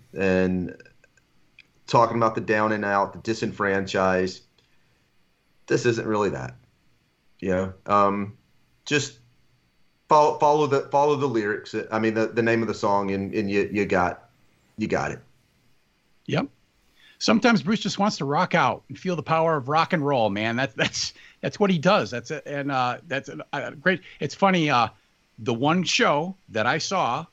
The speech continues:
Speaker 2: they opened with that song. They opened with My Love Will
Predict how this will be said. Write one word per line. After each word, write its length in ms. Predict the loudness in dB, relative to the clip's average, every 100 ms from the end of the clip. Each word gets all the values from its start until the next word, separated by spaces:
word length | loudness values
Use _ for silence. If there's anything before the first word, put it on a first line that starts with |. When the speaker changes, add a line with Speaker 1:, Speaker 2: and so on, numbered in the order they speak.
| _ _ _ _ _ -2
Speaker 2:
they 140 | 2
opened 280 | 2 0 -4
with 100 | -2
that 160 | -6 -2
song. 340 | -2 -2 -4 _ _ _
They 100 | -2
opened 240 | -2 0 -2
with 100 | 0
My 140 | 0 0
Love 220 | -2 -2
Will 220 | -6